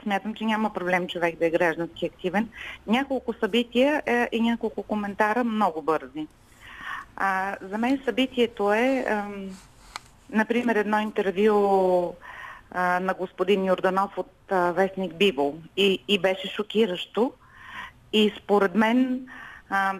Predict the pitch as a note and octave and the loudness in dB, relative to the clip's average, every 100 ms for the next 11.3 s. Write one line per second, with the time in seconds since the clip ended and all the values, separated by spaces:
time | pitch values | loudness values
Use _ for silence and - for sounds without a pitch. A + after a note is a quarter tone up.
0 | - G#3 A#3+ C4 A#3 G#3 A3+ B3 A3 G#3+ | -6 -2 0 0 -2 -2 0 0 -2 -4
1 | G#3+ A3+ G3 A3 B3 A#3 - G#3+ G#3+ G#3 | 0 0 2 2 2 -2 -4 -4 0 0
2 | A3 G#3 - F#3 F3 E3+ F#3+ F#3 A3+ G#3+ | -2 -6 -6 -4 -2 2 2 4 2 0
3 | G#3 G#3 G#3 - G3 - - _ - - | -4 -2 -2 -2 -6 -6 -20 _ -20 -20
4 | _ _ - - - - _ - - F3+ | _ _ -20 -20 -20 -20 _ -4 -2 0
5 | G#3 A3 C4 C#4+ B3 - G3 G3+ A3+ A3 | 0 0 0 -2 -2 -4 -2 0 0 -2
6 | G3+ - A3+ A3+ A3+ G#3 - - - - | -4 -2 -4 -2 -4 -4 -10 -16 -16 -16
7 | - G3 G#3 A#3 A#3+ A3 A3+ A#3 A#3 A3 | -6 0 2 2 2 0 0 0 0 -2
8 | - F#3+ - A3+ G#3+ G3+ G#3 F3+ G3 - | -4 -8 -4 -2 0 2 2 2 -2 -2
9 | F#3+ F#3 F3+ F#3 F#3 G#3 G#3+ F#3 F#3+ F#3 | -2 2 2 2 -2 -2 -2 -2 -6 -4
10 | F#3 F#3 F3+ F3+ F3+ F#3+ - G#3+ G3+ - | -4 -2 -2 0 0 0 0 -2 -2 -8
11 | - G#3 B3+ | -4 0 0